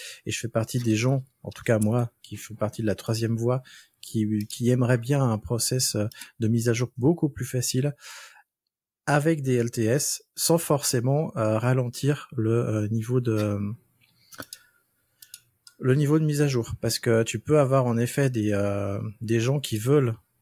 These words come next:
mettre à jour régulièrement leur Kubernetes et des gens qui veulent moins mettre à jour, pas forcément parce qu'ils veulent pas mettre à jour l'infrastructure, ça peut être un cas, mais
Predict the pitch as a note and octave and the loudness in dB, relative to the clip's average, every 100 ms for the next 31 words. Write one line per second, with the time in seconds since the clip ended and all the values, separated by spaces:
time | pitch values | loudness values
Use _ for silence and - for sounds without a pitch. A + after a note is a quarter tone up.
0 | _ _ - B2 C#3 - C3+ A#2+ C#3 C3+ | _ _ -4 0 0 2 0 0 -2 -6
1 | - - B2+ B2+ B2 B2 B2+ C3+ B2+ A2 | -14 -6 -4 -2 2 2 2 2 0 -2
2 | - A#2 A2 A2+ A2 E3 F3+ B2 A2+ A2+ | -6 0 2 2 0 -4 -2 -2 -2 -2
3 | C#3+ E3 - A#2 G#2+ A#2+ A#2 B2 D3+ D#3 | 0 -2 -4 -6 0 0 2 2 0 -2
4 | B2 A#2+ B2 A#2 D#3+ - - - F#3+ F3+ | -6 -6 -4 -4 -4 -6 -8 -2 0 0
5 | - C#3+ D3+ D#3+ B2 - - A#2+ A2 A2 | -2 -2 -2 -2 -4 -4 -2 -2 -2 -2
6 | B2 A#2 A2+ - A2 B2 A#2 G#2+ - G#2+ | 0 0 -2 -4 -6 -4 -2 -4 -4 -8
7 | - A#2 - G#3 - - G#2 G#2+ - - | -6 -8 -6 -8 -8 -10 -6 -6 -6 -8
8 | A2 D#3+ A3+ - A2 - | -2 -2 -2 -2 -2 -2